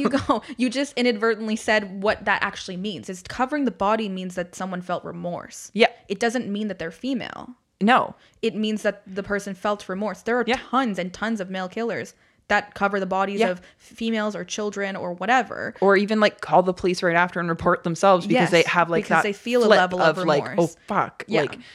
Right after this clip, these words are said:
Speaker 2: it,
Speaker 1: that's
Speaker 2: 'cause
Speaker 1: exactly
Speaker 2: it's
Speaker 1: what that
Speaker 2: capable,
Speaker 1: means.
Speaker 2: it's possible of happening. <laughs> Like
Speaker 1: We're not police officers, we're not prosecutors, and we know that.
Speaker 2: Yes,
Speaker 1: So it's like, how does
Speaker 2: that's
Speaker 1: this guy
Speaker 2: sad.
Speaker 1: just go and he's like,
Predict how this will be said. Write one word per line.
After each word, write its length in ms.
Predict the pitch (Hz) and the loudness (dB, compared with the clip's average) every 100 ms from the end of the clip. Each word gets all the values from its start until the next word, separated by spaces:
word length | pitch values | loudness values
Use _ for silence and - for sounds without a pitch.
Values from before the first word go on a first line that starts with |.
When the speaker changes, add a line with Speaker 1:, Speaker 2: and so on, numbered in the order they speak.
| - _ | -20 _
Speaker 2:
it, 80 | 220 | 2
Speaker 1:
that's 220 | 233 247 | 4 4
Speaker 2:
'cause 80 | 285 | 0
Speaker 1:
exactly 400 | 190 226 240 226 | 2 4 4 2
Speaker 2:
it's 60 | 240 | 2
Speaker 1:
what 80 | 180 | 2
that 160 | 151 | 0
Speaker 2:
capable, 160 | 233 233 175 | 0 2 0
Speaker 1:
means. 80 | 220 | -2
Speaker 2:
it's 140 | - _ - | -12 _ 2
possible 360 | 247 247 202 | 2 2 -4
of 60 | 190 | -4
happening. 540 | 196 208 190 139 202 - | -2 -2 0 0 0 0
<laughs> 40 | |
Like 140 | 226 208 | -4 -2
Speaker 1:
We're 180 | 262 269 | 0 2
not 240 | 262 226 | 2 0
police 240 | 240 233 | -4 -2
officers, 460 | 214 190 208 185 185 | -2 -2 -4 -8 -8
we're 180 | 185 208 | -4 0
not 160 | 208 208 | 0 2
prosecutors, 580 | 208 208 196 180 175 | 0 0 -6 -6 -4
and 180 | 175 170 | -6 -6
we 120 | 185 | -6
know 280 | 180 175 175 | -4 -4 -4
that. 180 | - - | -2 2
Speaker 2:
Yes, 160 | 170 143 | 2 2
Speaker 1:
So 120 | 196 | -2
it's 120 | 190 | -2
like, 140 | 196 | -4
how 180 | - 196 | -2 2
does 160 | 196 202 | 2 2
Speaker 2:
that's 140 | 180 117 | 2 4
Speaker 1:
this 40 | |
guy 80 | 190 | 2
Speaker 2:
sad. 60 | 180 | 0
Speaker 1:
just 220 | 185 - | -6 -8
go 200 | 185 185 | -4 -2
and 120 | 190 | -4
he's 140 | 185 185 | -6 -6
like, 140 | 180 | -8